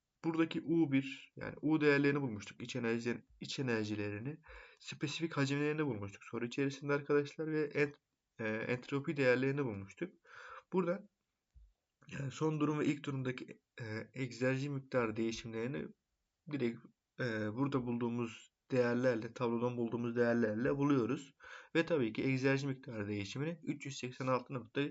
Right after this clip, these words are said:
kırk yedi kilojül bölü kilogram. Yani birim kütle başına ne kadar, e,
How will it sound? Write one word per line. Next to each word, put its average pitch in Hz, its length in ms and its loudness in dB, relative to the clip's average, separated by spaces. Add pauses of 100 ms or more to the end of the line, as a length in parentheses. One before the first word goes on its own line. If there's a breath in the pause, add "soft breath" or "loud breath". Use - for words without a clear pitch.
(560 loud breath)
kırk 143 280 -2
yedi 135 280 -2
kilojül 135 580 2 (260)
bölü 127 240 0
kilogram. 120 520 2
Yani 104 260 -4
birim 131 360 2 (600)
kütle 135 360 -2
başına 120 320 -4
ne 135 160 -2
kadar, 131 400 -2 (720 loud breath)
e, 110 40 -8